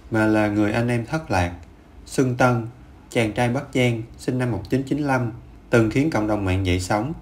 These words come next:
khi sở hữu gương mặt cực giống cầu thủ Xuân Trường. Được biết, Xuân Tân đang kinh doanh thời trang, dịch vụ nhà hàng, trà sữa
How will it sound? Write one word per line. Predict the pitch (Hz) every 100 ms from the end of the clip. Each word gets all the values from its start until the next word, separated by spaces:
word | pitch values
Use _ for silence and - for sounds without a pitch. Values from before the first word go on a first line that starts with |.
| - - -
khi | - 143
sở | 131 113
hữu | 110 98
gương | 127 135 120
mặt | 95 -
cực | - 92
giống | 120 120 156
cầu | 113 92
thủ | 92
Xuân | 107 127 113
Trường. | 107 95 90 - - - - -
Được | - 101
biết, | 120 160 180 - - - -
Xuân | - 139 127
Tân | 131 123 117 - - -
đang | 127 127
kinh | 123 131
doanh | 127 127
thời | 117 92 92
trang, | 117 113 107 - - -
dịch | 107 -
vụ | 101
nhà | 104 107 98
hàng, | 104 98 90 - -
trà | - 104
sữa | 90 92 87 110